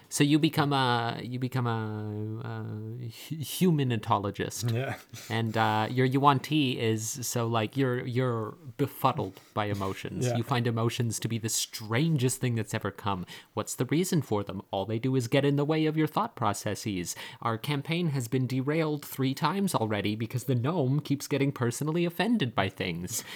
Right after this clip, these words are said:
Speaker 1: And the elf got her heart broken and we had to spend two nights drinking 'cause of it. How do you live like this? And so you have, you know,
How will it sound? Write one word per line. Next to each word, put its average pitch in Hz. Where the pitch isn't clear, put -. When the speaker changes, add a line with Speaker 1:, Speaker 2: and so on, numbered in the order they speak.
Speaker 1:
And 127
the 135
elf 165
got 131
her 143
heart 196
broken 120
and 139
we 147
had 139
to 135
spend 147
two 170
nights 175
drinking 214
'cause 107
of 101
it. 90
How 185
do 151
you 113
live 175
like 107
this? -
And 131
so 131
you 123
have, 110
you 123
know, 104